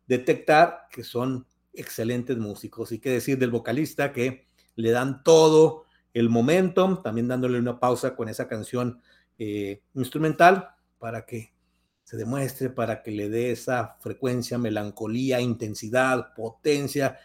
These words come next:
Creo que podemos encontrar de todo en este álbum.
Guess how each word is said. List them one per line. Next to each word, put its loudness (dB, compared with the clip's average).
Creo 2
que 0
podemos 2
encontrar 2
de 2
todo 2
en -2
este 0
álbum. 4